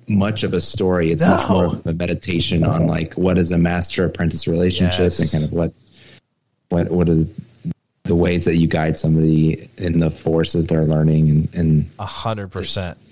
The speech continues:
Speaker 1: so, like, it wasn't a negative that it didn't have a story. It was just so focused on that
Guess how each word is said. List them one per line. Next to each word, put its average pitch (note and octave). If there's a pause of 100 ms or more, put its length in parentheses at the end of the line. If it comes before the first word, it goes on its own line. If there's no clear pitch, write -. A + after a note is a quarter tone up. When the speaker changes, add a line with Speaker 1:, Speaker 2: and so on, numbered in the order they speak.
(320)
Speaker 1:
so, G2
like, F#2+
it G#2
wasn't A#2+
a G2
negative F#2+
that E2
it E2
didn't E2
have D#2+
a D#2+
story. D#2+
It D2+
was D#2+
just E2
so E2+
focused D#2+
on D#2+
that D2+